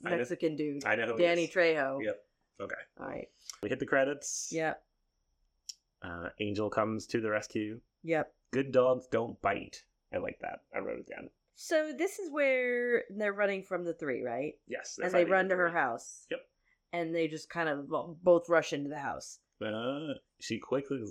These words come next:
Speaker 1: quick, I had to rewind. She quickly says, "Come in."
Speaker 2: Oh, she did.
Speaker 1: It's
Speaker 2: Okay, that
Speaker 1: really
Speaker 2: was my
Speaker 1: fast.
Speaker 2: question,
Speaker 1: Yep.
Speaker 2: because they made a point of that. You, the vampire has to be invited in. And I was like, "I don't think she invited him," but okay, she did.
Speaker 1: Yeah, it, it was
Speaker 2: Okay.
Speaker 1: very rushed.
Speaker 2: All right, close that plot hole for me.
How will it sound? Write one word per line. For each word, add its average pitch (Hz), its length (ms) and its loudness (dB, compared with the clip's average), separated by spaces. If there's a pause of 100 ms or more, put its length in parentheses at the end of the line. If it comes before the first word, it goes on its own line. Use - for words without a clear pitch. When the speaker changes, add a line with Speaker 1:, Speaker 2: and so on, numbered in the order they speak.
(140)
Speaker 1:
quick, 190 280 -4
I 131 260 4 (180)
had 131 140 4
to 143 60 -6
rewind. 143 500 -6 (220)
She - 200 -4
quickly 147 420 -2
says, 127 340 0
"Come 104 160 -4
in." - 180 -10 (100)
Speaker 2:
Oh, 262 80 12
she 269 240 2
did. 208 360 6
Speaker 1:
It's 156 100 2
Speaker 2:
Okay, - 280 2
that 196 180 4
Speaker 1:
really 226 120 2
Speaker 2:
was - 140 -2
my 214 100 4
Speaker 1:
fast. 202 120 -4
Speaker 2:
question, 147 600 0
Speaker 1:
Yep. - 120 -4
Speaker 2:
because 156 280 -10
they 165 120 0
made 196 160 0
a 202 40 -2
point 196 320 -4
of 135 60 -14
that. 131 180 -2
You, 143 160 -6 (400)
the 156 140 0
vampire 151 320 -2
has 147 140 -6
to - 80 -20
be 139 300 -2
invited 139 440 -4
in. 120 80 -4
And 110 120 -6
I 127 60 -6
was - 100 -12
like, 120 140 -18
"I 147 60 -12
don't 294 160 -12
think - 140 -10
she 247 100 -8
invited 202 340 -6
him," 135 200 -12 (160)
but 156 140 -2
okay, - 360 -6
she 131 120 -16
did. - 180 -20 (180)
Speaker 1:
Yeah, 92 160 -6
it, - 140 -4
it - 60 -2
was 202 240 6
Speaker 2:
Okay. 143 240 2
Speaker 1:
very 113 260 2
rushed. - 280 -6
Speaker 2:
All 165 80 4
right, 170 260 2
close 196 300 0
that 165 220 2
plot 160 200 4
hole 127 200 0
for - 100 -14
me. - 180 -14